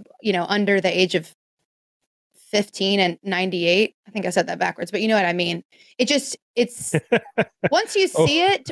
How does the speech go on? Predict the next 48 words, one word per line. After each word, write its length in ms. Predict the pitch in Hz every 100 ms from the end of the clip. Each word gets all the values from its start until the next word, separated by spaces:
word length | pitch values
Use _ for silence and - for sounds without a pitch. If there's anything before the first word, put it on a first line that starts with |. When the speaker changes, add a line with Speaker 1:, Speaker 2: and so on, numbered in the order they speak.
| 277
Speaker 1:
once 240 | 339 349
you 100 | 330
see 300 | - 330 330
it, 80 | 240
you 100 | 247
can 180 | 269 214
beat 120 | 120
Speaker 2:
Yeah, 60 | 110
Speaker 1:
it. 180 | 95 87
Speaker 2:
yeah. 60 | -
Speaker 1:
So 140 | - - 185
Speaker 2:
Proof 160 | 202
of, 100 | 151
proof 180 | - 180
of 80 | 180
concept. 400 | 208 208 87 -
That's 140 | 98
what 80 | 120
it 20 |
is. 40 | 220
Speaker 1:
watching 300 | 277 - 320
him 180 | 320 240
do 180 | 247
it, 260 | 294 349 320 -
I, 100 | - _ _
Speaker 2:
Yeah. 180 | 98 87
Speaker 1:
yeah, 300 | 135 339 214
you 240 | 226 233 294
have 240 | 262 466
to 80 | -
give 160 | 196 180
him 100 | 185
more 160 | 180 180
respect. 420 | - 190 170 -
I 120 | 240
don't 160 | 359 349
know 100 | 320
if 120 | 277
anybody 480 | 262 277 254 226 220
could 200 | 220 190
say, 300 | 226 214 196 - _ -
I 140 | 262
knew 220 | 247 240 240
Josh 260 | 226 220
Heupel 180 | 226 208
would 180 | 196 190
come 220 | - 214
in 320 | 196 185 180